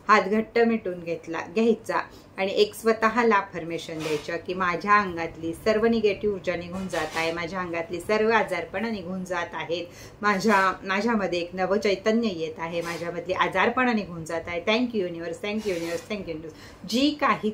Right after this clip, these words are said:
तुमच्यात negative energy आहे, जी काही तुमच्या negative एनर्जीमुळं कामं अडकून पडलेली आहेत,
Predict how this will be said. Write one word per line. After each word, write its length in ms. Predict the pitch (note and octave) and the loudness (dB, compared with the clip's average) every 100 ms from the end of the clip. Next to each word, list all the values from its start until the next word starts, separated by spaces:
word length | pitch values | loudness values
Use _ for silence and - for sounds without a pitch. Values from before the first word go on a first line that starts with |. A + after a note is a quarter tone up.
| A3 | -2
तुमच्यात 380 | F#3+ F#3+ F#3 | -4 0 -2
negative 460 | G3 F3+ F#3+ A3+ A3+ | -2 0 0 2 2
energy 400 | E3+ D#3+ D3 D3+ | 2 -2 -4 -2
आहे, 340 | D#3+ D3+ E3 | -2 0 -2
जी 260 | D#3+ G3+ G#3+ A3 | -2 -2 0 4
काही 140 | G#3+ | 2
तुमच्या 360 | G3+ F#3 F3+ F3+ | 2 -6 -2 -2
negative 420 | F3 F3+ B3+ B3 | 0 -2 4 6
एनर्जीमुळं 520 | B3 B3+ A#3+ B3 A#3+ | 6 2 2 2 0
कामं 400 | A#3 B3+ G3 G#3 | 8 8 8 6
अडकून 380 | B3+ A#3 G#3+ F3+ | 4 4 0 -6
पडलेली 500 | - E3+ E3 E3 D#3+ | -4 -4 -2 -2 0
आहेत, 220 | D3+ E3 | 0 -2